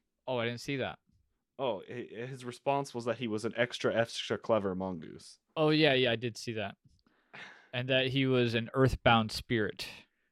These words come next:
Speaker 2: Yes.
Speaker 1: And if people
Speaker 2: Extra,
Speaker 1: saw him
Speaker 2: extra clever mongoose. <laughs> My name's Gabe.
Speaker 1: Uh, he would also do things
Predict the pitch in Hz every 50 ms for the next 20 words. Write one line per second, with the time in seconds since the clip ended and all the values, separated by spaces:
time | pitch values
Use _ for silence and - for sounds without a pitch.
0 | _ _ - 175 196 170 117 90 - - - - - - - - _ - - _
1 | _ _ - 123 117 117 110 - - 135 - 131 110 - - 143 139 147 151 139
2 | 117 104 107 117 127 101 101 - - - 123 - - - - - 120 110 113 101
3 | 110 107 104 104 104 - - - - _ - - 113 101 104 - 139 135 127 139
4 | 123 113 117 135 131 117 120 - - - _ - - - - - - - - _
5 | _ _ _ _ - _ _ _ _ _ - - - - - - - - - 269
6 | 285 262 214 - _ _ _ _ _ _ _ _ _ _ _ _ _ - 120 120
7 | 117 113 113 113 110 95 123 117 123 127 127 120 123 120 117 120 135 131 - 143
8 | 123 131 131 - - 127 123 127 139 147 139 - - - -